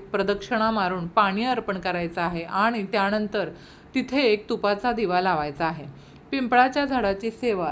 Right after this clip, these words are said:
ही पौर्णिमेच्या दिवशी झालीच पाहिजे. यामुळं आपल्या जीवनातील खूप मोठमोठे संकट जे आहेत ती दूर निघून जातात असं मानलं जातं. यानंतर पौर्णिमेच्या दिवशी कुठल्या गोष्टी करू नयेत हे सगळ्यात महत्त्वाचं आहे.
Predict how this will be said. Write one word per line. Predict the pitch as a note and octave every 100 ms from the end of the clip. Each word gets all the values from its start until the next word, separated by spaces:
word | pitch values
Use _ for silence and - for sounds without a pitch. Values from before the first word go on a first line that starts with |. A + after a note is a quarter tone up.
| -
ही | E3+ A#3
पौर्णिमेच्या | A#3+ G#3 F#3+ G#3 G#3+ G3+ G#3 F#3+ G#3+
दिवशी | G3+ E3+ - G3+
झालीच | G3+ E3+ G#3 A3+
पाहिजे. | - E3+ C#3+ C#3+ C#3 - - - G#3
यामुळं | A3 A#3+ C4 G#3+
आपल्या | F3 - F3 G3+
जीवनातील | F#3+ F#3+ G3 G#3+ A3+ G#3+ F3 -
खूप | D4 D4+ C#4
मोठमोठे | G#3+ G3 A3 G#3 A#3
संकट | A#3+ G#3+ F3 F3+ G#3 A#3
जे | A3+ A#3
आहेत | F3 E3 C#3+ -
ती | A3+
दूर | A3+ B3 C4 C4
निघून | G#3 G3+ B3 A3+
जातात | E3 C#3+ C3+ C3+ - - -
असं | G#3+ A#3+
मानलं | G#3+ E3 D3 D3+
जातं. | C#3+ C#3 C3 C3+ - - -
यानंतर | A#3 C4+ D4 G#3+ F#3 F3
पौर्णिमेच्या | F3 G#3+ G#3 A3 A#3 A#3 A#3+
दिवशी | A3 F#3 F#3+
कुठल्या | F#3 B3+ B3+ C#4+ D4+
गोष्टी | D4 A3+ B3+
करू | - G#3 G3
नयेत | F#3 F3 F3
हे | G#3+
सगळ्यात | B3 A#3 G3 G#3 G#3
महत्त्वाचं | A3 F3 D#3 D3+ D#3
आहे. | C#3